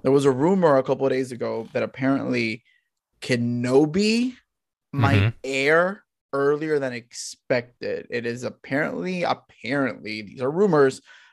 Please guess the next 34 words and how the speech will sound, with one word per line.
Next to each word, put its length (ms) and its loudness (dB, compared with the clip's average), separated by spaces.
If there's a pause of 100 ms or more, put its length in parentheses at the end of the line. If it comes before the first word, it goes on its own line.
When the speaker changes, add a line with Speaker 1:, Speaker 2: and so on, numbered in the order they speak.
(120)
Speaker 1:
um, 320 0
that 100 -4
it 120 -4
might 420 -4
air 340 0
either 380 -4
late 360 -6 (120)
April 600 0 (220)
or 180 0
in 280 -8
May, 420 0 (400)
'cause 220 -4
Disney 280 -6
apparently 300 -2
is 80 -6
gonna 160 -4
move 300 -6
the 120 -8 (100)
date, 280 -8 (160)
um, 540 -8 (220)
up 240 -2
for, 600 4 (140)
from 160 -4
its 120 -8
original 360 -6
release. 420 -8
If 240 -6
that 400 2
is 260 -6
true, 480 -6 (100)
if 380 6 (260)
that 140 -2
is 160 -6
true, 360 -6